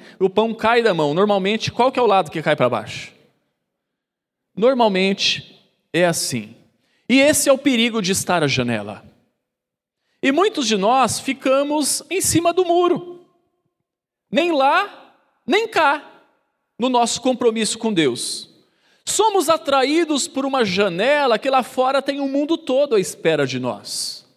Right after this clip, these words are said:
Lá fora há lugar para os desejos, para as ambições, para as cobiças,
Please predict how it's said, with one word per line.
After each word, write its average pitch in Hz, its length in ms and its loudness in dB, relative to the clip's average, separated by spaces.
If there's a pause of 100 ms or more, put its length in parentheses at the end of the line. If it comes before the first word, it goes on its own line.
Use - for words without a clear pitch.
(580)
Lá 202 160 4
fora 262 440 0
há 240 40 0
lugar 233 380 -2
para 220 180 0
os 202 100 -4
desejos, 208 960 -2
para 202 240 -2
as 165 120 -2
ambições, 214 1080 -2 (440)
para 214 180 4
as 202 140 0
cobiças, 226 1160 0